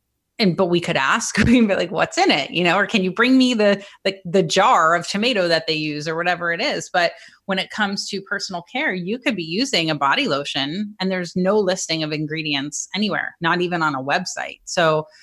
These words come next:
um, first and foremost, I think the, the most important thing as consumers is that, like, we deserve to know what's in our products, because when we are well informed, we can make better choices. And that's really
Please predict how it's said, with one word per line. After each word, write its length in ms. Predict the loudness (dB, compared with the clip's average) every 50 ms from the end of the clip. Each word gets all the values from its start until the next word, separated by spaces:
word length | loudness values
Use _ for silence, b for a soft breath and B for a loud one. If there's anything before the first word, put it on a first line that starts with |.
| B B B B -4
um, 180 | -2 -2 -2 0
first 260 | 0 0 0 0 -4
and 100 | -8 -6 -2
foremost, 440 | 0 0 0 2 0 -2 -2 -4
I 60 | -8 -6
think 260 | -4 -4 -6 -6 -4 _
the, 300 | -2 0 0 0 -2 -6 -8 _ _ _ _ _
the 60 | 0
most 200 | 0 0 -2 -2
important 440 | -6 -4 -2 -4 -4 -4 -4 -4 -2
thing 200 | -2 0 0 -2
as 140 | -2 -4
consumers 480 | -4 -6 -6 -4 -2 -2 -2 -2 0 -2
is 140 | -2 0 -2
that, 120 | -2 -2
like, 200 | -2 -4 -6 -4 -8
we 300 | -8 -6 -4 -2 0 0
deserve 380 | 0 0 0 0 -2 -2 -4 -4
to 100 | -4 -4
know 400 | -2 0 0 0 0 0 0 0
what's 240 | 0 -2 -2 -4
in 80 | -2 -2
our 140 | -2 -2 -2 0
products, 480 | 2 2 2 4 2 0 0 -2 -8 -4
because 480 | -4 -4 -2 0 0 0 0 -2 -4 -6
when 220 | -6 -4 -4 -4
we 400 | -2 -2 -2 -2 0 -2 -4 -4 -6 -6
are 80 | -6 -2
well 200 | 0 0 0 0
informed, 640 | 0 -2 -4 -6 _ -2 0 0 2 2 0 -2 -2 -4
we 80 | -8 -6
can 180 | -4 -6 -6 -4
make 180 | -6 -8 -6 _
better 200 | -4 -4 -4 -6
choices. 600 | -8 -10 -10 -12 -12 -8 -6 -4 -4 -4 -6 -8
And 100 | -8 -6
that's 240 | -6 -6 -6 -8 -8
really 260 | -8 -6 -6 -8 -10